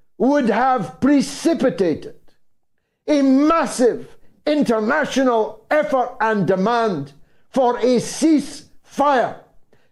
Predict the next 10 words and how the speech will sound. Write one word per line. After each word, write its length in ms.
and 240
immediate 880
negotiations 920
to 120
bring 260
about 420
an 240
end 560
to 240
this 480